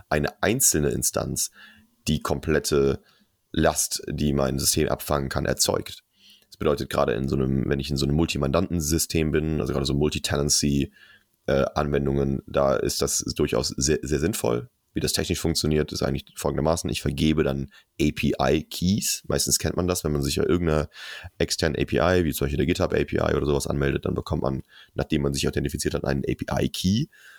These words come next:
Und dieser A-P-I-Key, äh, dient eigentlich nur dem A-P-I-Gateway, um mich als Konsumenten ganz klar zuzuweisen. Und dann kann ich halt sagen, okay, jemand, der mit diesem A-P-I-Key zu mir kommt,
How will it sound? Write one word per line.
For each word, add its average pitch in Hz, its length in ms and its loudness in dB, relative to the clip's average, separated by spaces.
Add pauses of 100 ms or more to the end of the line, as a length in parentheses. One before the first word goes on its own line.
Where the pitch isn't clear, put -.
(320)
Und 73 260 0
dieser 131 200 0
A-P-I-Key, 80 920 2
äh, - 400 2
dient 78 340 0
eigentlich 73 320 0
nur 76 100 2
dem 71 140 0
A-P-I-Gateway, 69 720 0
um 69 100 -2
mich 76 320 0
als 65 140 -2
Konsumenten 69 520 -2
ganz 65 240 0
klar 71 200 -2
zuzuweisen. 69 760 0
Und 73 80 0
dann 67 120 -2
kann - 140 -2
ich - 120 -2
halt - 120 -6
sagen, 71 220 -2
okay, 71 180 0
jemand, 69 320 0
der 73 60 2
mit 67 160 -4
diesem 73 240 0
A-P-I-Key - 640 -2
zu - 160 0
mir 90 160 2
kommt, - 340 -6